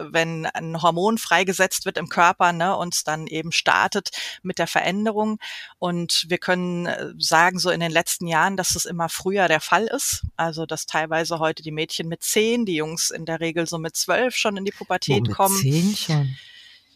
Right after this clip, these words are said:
Speaker 1: Ja, das verändert sich sehr stark. Und dann ist es aber eine Frage, also da sagt man ja oft so, das sind die Preteens, ne, da geht's so los, wo die so
Speaker 2: Mhm.
Speaker 1: anfangen, ne, in die Pubertät zu kommen, die Dinge sich zu verändern.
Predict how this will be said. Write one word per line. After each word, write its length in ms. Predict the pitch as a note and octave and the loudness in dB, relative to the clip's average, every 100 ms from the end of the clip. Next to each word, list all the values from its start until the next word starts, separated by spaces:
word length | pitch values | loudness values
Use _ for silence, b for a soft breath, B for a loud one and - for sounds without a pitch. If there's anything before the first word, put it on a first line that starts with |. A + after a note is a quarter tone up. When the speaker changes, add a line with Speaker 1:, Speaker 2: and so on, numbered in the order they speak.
| _ | _
Speaker 1:
Ja, 320 | E3+ E3+ G3+ | 4 6 8
das 140 | B3+ - | 6 4
verändert 380 | - F#3+ G#3 - | 2 2 0 0
sich 140 | F#3+ | 0
sehr 200 | - F3 | 0 4
stark. 420 | - E3+ F3 A3+ | 4 6 6 6
Und 220 | F3+ F3 | 2 2
dann 160 | F#3+ G3 | 2 2
ist 100 | A3+ | 0
es 120 | B3 | 4
aber 160 | A#3+ A#3 | 6 6
eine 180 | G#3 G3+ | 6 2
Frage, 840 | - E3+ F#3 A3 G#3+ G#3 G3 F3+ | 0 4 6 6 8 8 8 6
also 220 | F#3 E3+ | 4 0
da 120 | F3 E3+ | 0 4
sagt 240 | F3 - | 2 4
man 140 | F#3 | 2
ja 80 | E3+ | 2
oft 140 | - - | 0 0
so, 80 | F3+ | -2
das 180 | E3+ | -2
sind 140 | - E3+ | -2 -4
die 80 | F3 | -4
Preteens, 840 | G3 A#3+ C4 - A#3+ B3 A#3+ - | 0 0 2 0 2 0 0 0
ne, 120 | F#3+ | 2
da 100 | A3+ | 2
geht's 240 | - F#3 - | 2 0 0
so 100 | E3+ | 0
los, 460 | E3 F#3+ A3 - | 0 2 4 2
wo 80 | F3+ | 2
die 80 | F3 | 2
so 140 | E3 | 6
Speaker 2:
Mhm. 80 | D#3+ | 6
Speaker 1:
anfangen, 600 | D3+ D3 G3 F#3+ F#3+ F#3 | 6 6 6 4 2 -4
ne, 220 | F3+ G3+ | 0 0
in 80 | F#3 | 0
die 80 | F#3 | -6
Pubertät 500 | - - E3 F#3+ E3+ | -8 -6 -4 -4 -4
zu 120 | F3+ | -6
kommen, 320 | - G3+ G3+ | -2 -2 -2
die 80 | F3 | -6
Dinge 240 | F3+ F#3 | -6 -6
sich 200 | F3 F3+ | -4 -6
zu 120 | - - | -6 -2
verändern. 500 | - F3 F#3+ G3 | 0 0 2 0